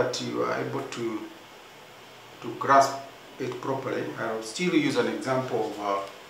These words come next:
uh, uh, the scores the student will get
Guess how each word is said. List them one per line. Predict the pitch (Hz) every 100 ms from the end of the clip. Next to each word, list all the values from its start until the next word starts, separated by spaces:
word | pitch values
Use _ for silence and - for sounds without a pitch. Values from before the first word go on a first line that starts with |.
| - - - - - - - - - - - - - - 170
uh, | -
uh, | 117 -
the | 113
scores | - - 143 139 143 135
the | 123
student | - 135 135 127 120
will | -
get | 127 127 - -